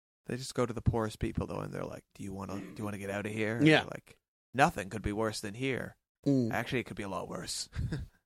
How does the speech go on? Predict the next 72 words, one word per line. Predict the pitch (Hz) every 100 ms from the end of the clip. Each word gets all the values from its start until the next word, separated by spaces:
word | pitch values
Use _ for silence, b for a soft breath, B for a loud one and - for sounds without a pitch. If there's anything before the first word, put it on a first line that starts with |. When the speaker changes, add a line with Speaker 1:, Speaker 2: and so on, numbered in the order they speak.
| _ _
Speaker 2:
You | 123
get | 151 -
treated | - 123 117
so, | - 127
and | 113 117
then | 117
people | 113 120
just | 127 107
shout | - 117 110
at |
you, | 104 104
get | 101 104
you | 104
up | 101
at | -
four | - 110
o'clock | - 113
in | 107
the |
Speaker 1:
I | 104
Speaker 2:
morning. | 98 107
Speaker 1:
was | - -
talking | 185
to | 139
a |
guy | 117 117
in | 110
the | 110
audience | 120 107
the | -
other | 113 110
day, | 110
and | 110
I | 110
said, | 127 151
"Oh, | 147
what | 123 131
do |
you | 131
do?" | 120 104
He | 101
was, | 98
I | 95 -
was, | 107 101
uh, | - -
he | 127
wasn't | 147 135
really | 113
laughing | 107 104 - 104
much, | 50 - -
and | -
I | -
just | - -
wanted | - - -
to, | - _ _ _ _ _ _ _
which | - -
is | 110
very | 113 110
unusual | 104 107 110 -
for | -
me. | - - - - -
Speaker 2:
Mm-hmm. | 120 120
Speaker 1:
And | 110
I | -
said, | - 120
"What | 131
do |
you | 139 139 123
do?" | 101 98 87 82
And | -
he's | 87 -
like, | - - - - -